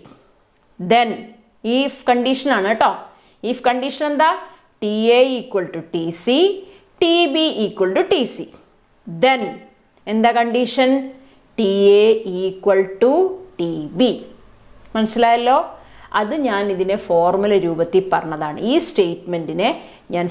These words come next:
ഫോർമുല രൂപത്തിൽ പറഞ്ഞ. എന്താണ് ഈ സ്റ്റേറ്റ്മെന്റ്? Two system in thermal equilibrium with the third. ഏതാ two system? A and B. ഇവർ രണ്ടുപേരും ആരുമായിട്ട് തെർമൽ ഇക്വിലിബ്രിയത്തിലാണ്?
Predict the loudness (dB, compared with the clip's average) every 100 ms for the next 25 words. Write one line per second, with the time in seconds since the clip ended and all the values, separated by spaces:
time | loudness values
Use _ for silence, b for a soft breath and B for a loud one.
0 | 2 4 4 2 0 0 0 -2 -2 -2
1 | -2 2 2 2 -2 0 0 2 0 2
2 | 2 0 -6 b b _ _ 0 4 6
3 | 4 0 -6 -2 0 0 -4 -8 -6 -4
4 | -2 0 0 0 0 -2 -2 0 2 2
5 | 2 2 2 -2 -10 -4 -2 -2 2 4
6 | 4 2 -2 -4 0 2 0 0 -4 -4
7 | -8 -4 0 0 -2 B B B B 2
8 | 4 6 4 2 -2 0 0 0 -4 -14
9 | -18 -18 -20 -20 b b b b b -6
10 | 0 4 4 4 2 0 2 2 4 4
11 | 4 2 -2 -4 -2 2 2 4 2 2
12 | 2 2 2 0 -2 0 0 2 2 2
13 | 0 2